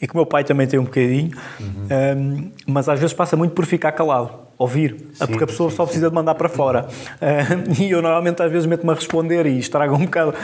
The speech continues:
Speaker 1: borra,
Speaker 2: É preferível.
Speaker 1: borra a pintura.
Speaker 2: Deixa desabafar, absorve, absorve,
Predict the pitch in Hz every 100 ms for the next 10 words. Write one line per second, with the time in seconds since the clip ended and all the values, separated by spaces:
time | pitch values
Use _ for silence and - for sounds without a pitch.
0 | 220 - 151 147 120 220 220 117 113 254
1 | 120 120 127 151 160 160 160 147 135 131
2 | 110 120 113 110 - 139 156 143 120 98
3 | - 165 165 147 139 - 156 175 170